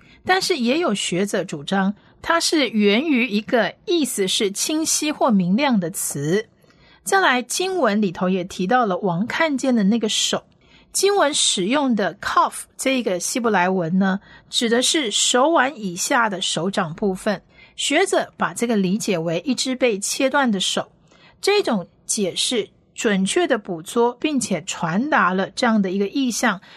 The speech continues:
所带来的强烈怪异感和惊恐的一个气氛。再来往下，我们看五章的第六节，经文说，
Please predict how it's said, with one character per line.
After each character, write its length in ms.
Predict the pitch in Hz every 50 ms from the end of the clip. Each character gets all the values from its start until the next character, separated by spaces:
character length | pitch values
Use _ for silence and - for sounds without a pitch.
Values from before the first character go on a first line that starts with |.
| - -
所 240 | - - - 196 175
带 240 | 190 311 339 349 302
来 180 | 226 175 160
的 220 | 160 175 170 160 - -
强 360 | - - - 185 170 175 214
烈 260 | 269 269 247 180 -
怪 280 | _ - - 269 247 226
异 160 | 233 233 196
感 200 | 160 - 160 - - _ - - _ _
和 200 | - 240 214 202
惊 280 | - - 269 277 294
恐 260 | 294 - - 180 139 143
的 140 | - 147 -
一 80 | -
个 140 | 160 175 160
气 360 | - - - - - 233 196
氛。 240 | 180 - - 196 170 - - _ _ _ _ _ _ _ _ -
再 140 | - 381
来 120 | 403 403 403
往 200 | 370 247 160 170
下， 280 | - - - 247 233
我 100 | 180 180
们 120 | 165 170 180
看 260 | - - 240 220 170
五 160 | 175 170 160
章 240 | 175 - 226 233 240
的 120 | 240 190
第 140 | 185 202 233
六 220 | 233 240 226 233 196
节， 420 | 190 - - 160 160 160 175 - -
经 220 | - - 285 302 302
文 160 | 254 220 233
说， 340 | - - 277 254 254 269